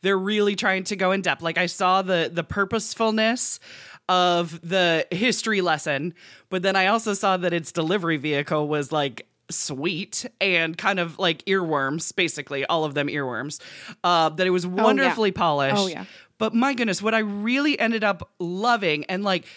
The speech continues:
Speaker 1: I will say, Hamilton is, wa-, listening to the whole thing, it's an emotional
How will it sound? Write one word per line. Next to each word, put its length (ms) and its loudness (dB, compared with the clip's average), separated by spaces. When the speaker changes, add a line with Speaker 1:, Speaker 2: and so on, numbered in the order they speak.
Speaker 1:
I 200 2
will 200 0
say, 400 0
Hamilton 640 0
is, 440 0
wa-, 300 -2
listening 380 0
to 100 -4
the 80 0
whole 200 0
thing, 280 -2
it's 280 0
an 40 4
emotional 1300 0